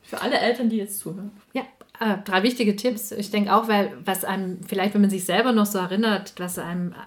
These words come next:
Speaker 2: früher selber unglaublich weit vorkam, eine Wanderung. Und das denkt man heute als Erwachsener, "Ach Gott, das sind ja nur zwanzig Minuten, wenn man da zügig geht." Und ich glaube, das sollte man sich so ein bisschen in Erinnerung rufen und dann halt sagen, dann lieber eine Tour, die man als Erwachsener in zwanzig Minuten bewältigen kann, mit dem Kind in einer Stunde ganz entspannt machen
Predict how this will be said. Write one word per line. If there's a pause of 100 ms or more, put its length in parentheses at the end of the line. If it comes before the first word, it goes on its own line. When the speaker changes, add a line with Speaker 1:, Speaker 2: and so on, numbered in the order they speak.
(120)
Speaker 2:
früher
selber
unglaublich
weit
vorkam,
eine
Wanderung.
Und
das
denkt
man
heute
als
Erwachsener,
"Ach
Gott,
das
sind
ja
nur
zwanzig
Minuten,
wenn
man
da
zügig
geht." (640)
Und (320)
ich
glaube,
das
sollte
man
sich
so
ein
bisschen
in
Erinnerung
rufen
und
dann
halt
sagen,
dann
lieber
eine
Tour,
die
man
als
Erwachsener
in
zwanzig
Minuten
bewältigen
kann,
mit
dem
Kind
in
einer
Stunde
ganz
entspannt
machen